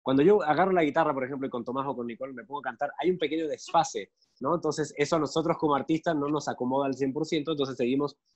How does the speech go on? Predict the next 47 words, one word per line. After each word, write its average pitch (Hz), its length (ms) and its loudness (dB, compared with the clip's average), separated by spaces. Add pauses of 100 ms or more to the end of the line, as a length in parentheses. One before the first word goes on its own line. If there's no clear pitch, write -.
tratando 139 320 4
de 151 80 4
resolver 170 540 2
la 151 160 4
mejor 127 260 -2
manera 135 300 0
para 120 180 2
poder 123 160 0
conectarnos 120 400 -4
de 127 60 -6
una 117 80 -4
manera, 113 360 -4 (220)
tal 120 120 2
vez 131 100 6
hacer 127 200 0
un 123 120 2
pequeño 113 260 2
show 110 240 0
online, 165 460 4
tal 120 160 -6
vez 123 100 -2
poder 117 300 -2
ver 117 160 -2
con 113 120 -4
alguna 113 280 -4
marca 123 340 -4
o 113 80 -6
algo, 120 180 -10
hacer 117 200 -14
también 120 260 -12
un 120 100 -14
concierto 117 540 -6 (240)
vía 113 220 4
streaming, 180 480 2 (240)
así 127 180 0
que 135 80 4
muy 139 160 2
pronto 135 220 2
se 127 80 0
van 127 140 4
a - 20 0
enterar, 123 280 2
pero 131 140 2
las 107 160 2
ganas 151 240 2
están 165 300 0
y 113 200 -2